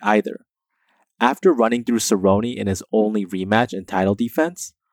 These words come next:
he faced off against Eddie Alvarez and got finished in less than a round. Alvarez's performance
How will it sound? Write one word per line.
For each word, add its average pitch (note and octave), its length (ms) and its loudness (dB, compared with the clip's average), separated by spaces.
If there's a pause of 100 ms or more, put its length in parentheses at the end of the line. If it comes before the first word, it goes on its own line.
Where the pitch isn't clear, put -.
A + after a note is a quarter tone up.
(220)
he D#3 140 0
faced C#3+ 340 2
off B2 220 2
against G2+ 300 0
Eddie G2+ 280 -2
Alvarez G2 680 2
and A#2 200 -2
got F#2 220 2
finished C#3 340 0
in F#2 100 -4
less F#2 260 -4
than F#2 100 -8
a E2+ 80 -12
round. F2+ 380 -4 (1400)
Alvarez's D#3+ 600 2
performance A2 840 0